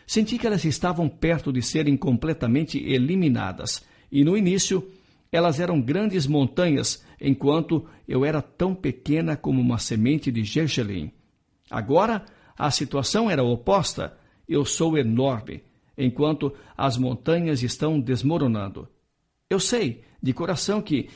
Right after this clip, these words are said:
enquanto eu continuar me esforçando bem para memorizar o Fá e cumprir com as três coisas, um dia as montanhas desaparecerão. Dividindo o tempo para as três coisas. Para os praticantes que trabalham em tempo integral,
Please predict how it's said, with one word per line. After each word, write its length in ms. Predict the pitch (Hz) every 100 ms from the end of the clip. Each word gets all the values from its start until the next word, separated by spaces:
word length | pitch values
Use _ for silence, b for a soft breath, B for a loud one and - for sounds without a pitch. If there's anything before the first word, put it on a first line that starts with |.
| B
enquanto 480 | - 151 165 202 214
eu 80 | 165
continuar 680 | - 147 139 123 123 165 170
me 140 | 151
esforçando 580 | 143 - 120 - 160 156
bem 300 | 113 139 160
para 240 | 143 127
memorizar 480 | 120 117 123 110 147
o 60 | 160
Fá 360 | - 127 139
e 80 | 123
cumprir 480 | 113 131 113 156 170
com 140 | -
as 120 | 123 -
três 280 | 160 185
coisas, 600 | - 139 139 131 139 - b b b -
um 140 | 214
dia 440 | 139 139 151 147 - B B B
as 240 | - 143 123
montanhas 720 | 131 120 - 170 170 151 113
desaparecerão. 1120 | 117 180 139 151 143 135 127 127 113 120 - _ _ _ _ _ _ _ _ -
Dividindo 460 | 139 170 165 208 185
o 40 |
tempo 440 | - 180 202 196 170
para 200 | 151 139
as 100 | -
três 360 | 160 165 -
coisas. 640 | - 135 110 120 - - - _ _ _ _ _ _ -
Para 180 | 202
os 100 | 214
praticantes 500 | - 226 214 226 226
que 100 | -
trabalham 480 | - 180 147 156 151
em 80 | 135
tempo 320 | 123 175 165
integral, 580 | 156 160 127 117 120 117